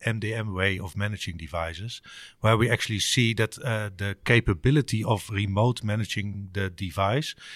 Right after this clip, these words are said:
is actually built into the device itself. So that, uh, actually started out with, uh, mobile devices. Eh? We all know the, the Blackberries, uh, which were built, uh,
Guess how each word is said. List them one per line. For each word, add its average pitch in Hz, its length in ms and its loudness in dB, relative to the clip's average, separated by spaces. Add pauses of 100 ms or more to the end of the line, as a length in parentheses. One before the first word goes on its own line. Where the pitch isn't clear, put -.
(120)
is - 240 -6
actually 113 360 -2
built 107 360 4
into 107 380 -2
the 95 160 -4 (160)
device 98 420 -4
itself. 98 540 -6 (480)
So 107 220 4
that, 104 220 0
uh, 107 240 2
actually 113 260 -2
started 120 460 6
out 120 260 4
with, 107 240 -2
uh, 98 140 0
mobile 127 320 2
devices. 131 560 0
Eh? 131 100 2
We 95 220 -2
all 98 160 2
know 95 180 2
the, 95 300 0
the 101 80 -4
Blackberries, 117 720 -2
uh, 104 120 -6
which 98 280 -8
were 98 260 2 (520)
built, 123 480 8
uh, 104 340 2